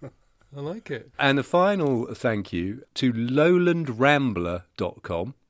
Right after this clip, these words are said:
Speaker 2: because we said in the churchyard that we couldn't find many names of characters
Speaker 1: Oh,
Speaker 2: in
Speaker 1: yes.
Speaker 2: Bluntersham Churchyard.
Speaker 1: Yes, we,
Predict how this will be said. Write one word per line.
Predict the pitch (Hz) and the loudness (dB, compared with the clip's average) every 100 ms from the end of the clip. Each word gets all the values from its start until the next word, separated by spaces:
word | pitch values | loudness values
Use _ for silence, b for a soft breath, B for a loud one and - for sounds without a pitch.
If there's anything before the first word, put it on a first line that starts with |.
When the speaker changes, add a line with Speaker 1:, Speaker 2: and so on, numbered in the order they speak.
| _ _ _ b b b b - | _ _ _ b b b b -12
Speaker 2:
because | 117 - 190 107 85 127 - _ _ - | -10 0 4 4 0 -6 -12 _ _ -8
we | 147 180 | -4 -4
said | - 151 120 | -4 -6 -6
in | |
the | 104 | -8
churchyard | - 135 - - 78 76 90 _ _ _ _ _ | -4 -2 -2 -8 -8 -8 -10 _ _ _ _ _
that | 107 101 | -6 -6
we | 113 110 | -6 -6
couldn't | 139 113 | -6 -8
find | 104 123 113 104 98 - _ _ - | -6 -4 -2 -2 -6 -12 _ _ -12
many | 107 104 101 | -8 -6 -4
names | 104 104 87 80 90 | -4 -6 -8 -10 -12
of | 80 - | -14 -10
characters | 107 92 92 - 80 - - | -4 -4 -6 -14 -16 -14 -4
Speaker 1:
Oh, | 143 | -2
Speaker 2:
in | 104 | -2
Speaker 1:
yes. | 90 | -4
Speaker 2:
Bluntersham | 117 110 95 95 - 92 | -4 -4 -4 -10 -8 -8
Churchyard. | - 98 90 - - 123 | -8 -8 -10 -12 -6 -4
Speaker 1:
Yes, | 95 - - - | -4 -10 -16 -12
we, | 101 | -12